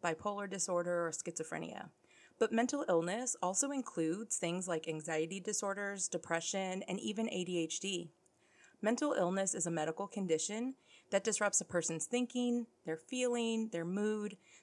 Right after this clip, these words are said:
their ability to relate to others, and even their daily functioning. So many of our confusion and fear and difficulty in talking about mental illness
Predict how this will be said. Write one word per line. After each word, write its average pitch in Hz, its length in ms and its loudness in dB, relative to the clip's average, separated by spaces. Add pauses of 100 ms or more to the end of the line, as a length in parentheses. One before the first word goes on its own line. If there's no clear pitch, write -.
their 175 140 8
ability 190 460 0
to 180 180 -4
relate 175 300 0
to - 140 -4
others, 226 440 -2
and 208 160 -2
even 208 260 -2
their 202 120 0
daily 175 280 0
functioning. 175 640 -6 (840)
So 240 140 4
many 269 300 4
of 330 100 0
our 247 140 0
confusion 175 680 -2
and 160 200 0
fear 160 520 2
and 147 220 -6
difficulty 190 640 -2
in 170 100 0
talking 170 380 -2
about 175 200 -2
mental 170 380 -2
illness 190 540 0